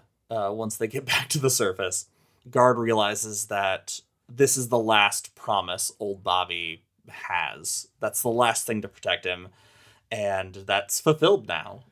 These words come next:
And so she could kill him at any time. So now is the time. He's going to go in and change his shirt and grab the gun that he stole from the shed, which shot Bobby the first time.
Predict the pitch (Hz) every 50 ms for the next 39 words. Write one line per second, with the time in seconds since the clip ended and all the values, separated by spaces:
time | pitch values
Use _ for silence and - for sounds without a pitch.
0 | _ - 113 113 110 - - 120 113 107 - - - 139 131 - 135 120 - -
1 | - - 127 117 - 123 107 104 - - 101 101 101 95 - - 82 85 85 87
2 | 90 - - 113 104 107 117 113 120 131 139 143 131 135 147 131 - - 107 107
3 | 104 104 101 101 104 107 - _ _ _ _ _ _ _ - 131 120 113 113 117
4 | 110 107 107 107 - - - 117 104 101 101 101 95 120 143 147 151 151 151 147
5 | 143 135 - - 135 127 123 127 127 - - - - 107 98 98 98 95 - _
6 | _ _ _ _ - 123 123 120 113 123 113 117 113 110 110 123 120 117 131 113
7 | 107 104 101 101 104 101 101 101 - - - 98 92 - - 101 92 87 90 -
8 | - 104 90 87 90 98 90 92 92 - - - - _ _ - - - 87 85
9 | - - - 101 113 139 160 160 175 156 190 220 240 - - 76 65 67 80 -
10 | -